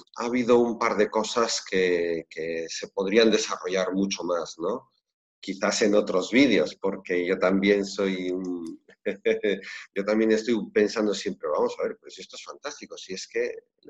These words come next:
Eh, Samuel nos puede hablar otro día de, de, has dicho, hay muchos universos".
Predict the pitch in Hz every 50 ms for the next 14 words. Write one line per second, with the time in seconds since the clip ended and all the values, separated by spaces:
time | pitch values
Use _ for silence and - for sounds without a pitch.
0 | 50 50 - _ _ - - - - - - - - _ _ - 101 101 101 98
1 | 98 98 95 95 98 - - 85 90 98 110 117 110 107 107 - 123 117 110 107
2 | 110 120 113 - - - 117 120 120 120 117 117 107 101 107 110 120 131 135 117
3 | 113 101 98 95 92 90 87 87 85 82 80 76 78 82 82 87 85 82 - -
4 | 107 107 107 98 98 107 107 110 113 123 135 135 147 127 - 127 117 107 104 113
5 | 113 107 - - - - - - - -